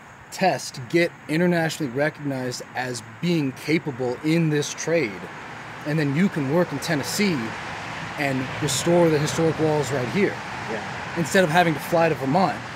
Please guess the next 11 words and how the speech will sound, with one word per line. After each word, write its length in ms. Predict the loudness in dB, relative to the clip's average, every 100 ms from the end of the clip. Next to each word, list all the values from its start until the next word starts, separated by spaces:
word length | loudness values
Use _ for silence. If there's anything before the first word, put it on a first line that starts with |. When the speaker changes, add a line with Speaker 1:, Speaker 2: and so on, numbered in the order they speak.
| -10 -10 -6
Speaker 2:
Yeah. 160 | -6 -6 -8 -8 -8 -8 -8 -8 -6
Speaker 1:
to 80 | -6
try 240 | -2 0 2
to 80 |
learn 340 | 2 4 4 2
something. 400 | -2 -6 -8 -14 -14 -6 -2
Speaker 2:
And 160 | 0
just 240 | 0 -2 0
like 260 | 0 0
every 340 | -2 2 2 4
other 400 | 4 2 2